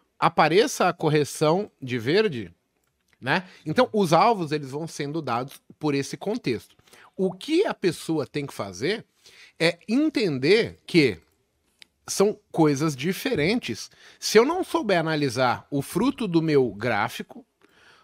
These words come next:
né? E aí eu tenho que me perguntar assim, Tá, eu sei que o mercado tende a fazer isto, tá? O que tá riscado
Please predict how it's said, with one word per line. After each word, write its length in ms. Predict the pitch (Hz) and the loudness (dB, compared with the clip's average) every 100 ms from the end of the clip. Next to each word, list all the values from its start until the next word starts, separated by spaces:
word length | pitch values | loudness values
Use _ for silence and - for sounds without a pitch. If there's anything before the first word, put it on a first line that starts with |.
| _ _ _ _ _ _ - | _ _ _ _ _ _ -14
né? 200 | 104 127 - - _ | -12 -12 -16 -20 _
E 120 | - 156 | 2 4
aí 120 | 185 | 6
eu 100 | 220 | 4
tenho 160 | 226 | 2
que 80 | 214 | -2
me 120 | 208 202 | -4 0
perguntar 520 | 208 190 190 180 170 | 2 2 0 2 2
assim, 240 | 165 135 | 0 -6
Tá, 360 | - 247 185 - _ - | 0 2 2 -4 _ 4
eu 140 | 208 | 4
sei 340 | 226 - 320 247 | 4 0 -2 -2
que 120 | - | -2
o 20 | |
mercado 420 | 165 156 175 190 | 0 2 4 2
tende 400 | 180 170 196 214 | 2 2 2 2
a 40 | 165 | 2
fazer 480 | - 135 151 202 - - | 2 2 6 4 2 -2
isto, 540 | 170 196 - - 107 _ _ _ _ _ _ _ | 2 2 0 -10 -10 _ _ _ _ _ _ _
tá? 300 | 117 156 214 _ _ _ _ _ _ _ _ _ _ _ _ _ _ _ _ _ _ _ _ _ _ _ | 0 0 -2 _ _ _ _ _ _ _ _ _ _ _ _ _ _ _ _ _ _ _ _ _ _ _
O 100 | 135 | -10
que 120 | - | -8
tá 380 | 131 135 131 147 _ - | 0 2 4 2 _ -4
riscado 640 | 131 170 - 120 110 135 | -2 -2 2 2 2 -2